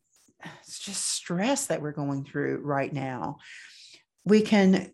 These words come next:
come across as, and we feel like, you know, we have to be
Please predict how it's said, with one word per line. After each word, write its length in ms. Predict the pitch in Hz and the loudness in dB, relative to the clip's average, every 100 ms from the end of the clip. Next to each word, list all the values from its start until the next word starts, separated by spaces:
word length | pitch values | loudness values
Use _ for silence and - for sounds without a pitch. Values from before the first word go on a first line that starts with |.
| - | -12
come 300 | - 262 277 | 0 0 2
across 680 | 247 - 185 190 208 208 - | -2 0 2 4 2 -2 -4
as, 460 | - 156 156 - - - - | 0 0 0 -6 -12 -16 -2
and 220 | 165 170 175 | 0 2 -2
we 40 | |
feel 440 | 165 - 226 269 - | -6 -2 0 0 -2
like, 300 | 170 - _ _ | -8 -10 _ _
you 100 | 175 | -2
know, 60 | 165 | 2
we 140 | 185 | 2
have 260 | 180 196 190 | 2 0 0
to 100 | 180 | -2
be 400 | 180 175 175 | 0 0 -2